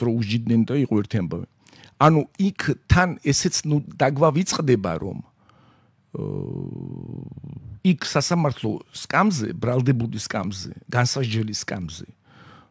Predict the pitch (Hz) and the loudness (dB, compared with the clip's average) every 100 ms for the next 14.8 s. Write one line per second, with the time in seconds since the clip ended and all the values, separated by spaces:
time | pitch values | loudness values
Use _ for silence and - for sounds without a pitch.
0 | _ 120 123 120 107 135 202 - 156 127 | _ -8 -6 -4 6 8 8 6 0 0
1 | 113 107 151 175 220 214 - _ _ _ | -2 2 4 6 6 4 0 _ _ _
2 | 135 160 190 214 190 - 80 - - - | 8 10 8 2 2 -2 -4 -10 -14 -14
3 | - _ _ - - 160 165 208 208 190 | -16 _ _ -8 -2 2 4 6 6 4
4 | 170 175 185 202 262 226 147 165 170 170 | 2 2 0 0 2 2 2 2 2 2
5 | 190 180 175 - 185 202 208 175 190 180 | 2 2 0 2 2 4 4 4 4 2
6 | 151 123 76 - - - - - - - | 0 -2 -4 -10 -16 -20 -20 -20 -20 -10
7 | - 147 147 120 160 - 214 202 190 190 | 6 8 8 10 8 8 8 8 8 6
8 | 151 - 165 170 160 - - 151 135 151 | 4 2 6 6 4 -2 4 6 8 6
9 | 135 - 143 151 - - - 139 143 143 | 4 2 2 2 0 -4 6 8 8 6
10 | 147 131 - 139 139 131 - - - - | 2 -4 0 0 0 -4 -12 -14 -20 -20
11 | - - - - 127 123 120 120 120 123 | -20 -20 -18 -2 6 10 10 8 6 4
12 | 127 127 120 139 71 139 120 120 92 69 | 4 4 2 0 -2 0 0 0 0 -2
13 | - 160 - 180 160 165 160 - 139 - | 4 4 4 2 6 8 8 8 2 2
14 | 160 - 156 147 143 - 131 95 | 2 6 8 8 6 0 -2 -4